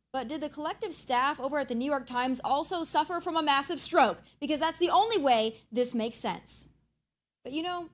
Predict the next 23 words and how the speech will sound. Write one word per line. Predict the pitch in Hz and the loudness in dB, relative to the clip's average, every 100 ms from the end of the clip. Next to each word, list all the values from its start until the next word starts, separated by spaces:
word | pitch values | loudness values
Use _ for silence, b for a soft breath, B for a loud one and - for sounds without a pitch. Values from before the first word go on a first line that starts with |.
| - | -6
what | 240 | -4
does | 220 220 226 | -2 -2 -2
make | 220 214 | -6 -6
sense? | 233 220 - - - _ _ _ _ | -6 -4 -6 -8 -12 _ _ _ _
That | 277 285 | -2 -2
this | 330 330 - 240 | -2 -2 -4 -2
non-binary | 240 262 330 359 208 254 330 359 269 226 214 | 0 2 2 0 2 4 4 0 0 0 0
holds | 220 277 269 | 0 -2 0
a | 233 220 | -2 -2
top | - 311 349 | -2 -2 0
position | 330 277 285 302 | -4 -2 -4 -2
within | 262 254 | -4 -4
the | 262 | -4
Biden | 240 269 285 269 | 0 0 2 -2
administration. | 220 185 - 196 170 - 110 - _ _ _ _ | -2 -4 -6 -6 -6 -8 -12 -20 _ _ _ _
Meet | 269 349 339 | -2 -2 -4
thirty-five-year-old | 214 311 381 359 - 302 294 277 269 269 | -8 -6 -2 -2 0 0 0 0 0 -2
Sam | - - 285 302 | -4 -4 -4 -4
Brinton, | 254 320 349 220 180 | -2 -4 -2 -4 -4
the | 214 208 | -4 -4
non-binary | 214 233 294 349 247 277 339 320 277 269 202 | -2 0 0 0 2 2 2 -2 -2 -2 -4
they, | 190 285 311 | 0 0 2
them, | 262 247 247 | 2 2 0